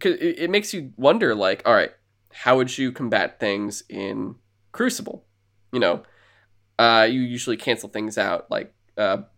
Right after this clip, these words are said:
Blade Barrage Hunter would be useful because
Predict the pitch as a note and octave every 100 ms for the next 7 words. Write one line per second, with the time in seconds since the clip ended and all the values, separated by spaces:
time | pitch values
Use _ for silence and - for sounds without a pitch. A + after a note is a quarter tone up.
0 | - B2+ A#2 A2+ G#2+ G#2 G2 - - A2+
1 | - G2 F2+ - _ - A2 - - _
2 | _ B2 A2+ A#2 B2 - A#2+ G#2+ G#2 G#2+
3 | - A2+ G2 F#2+ -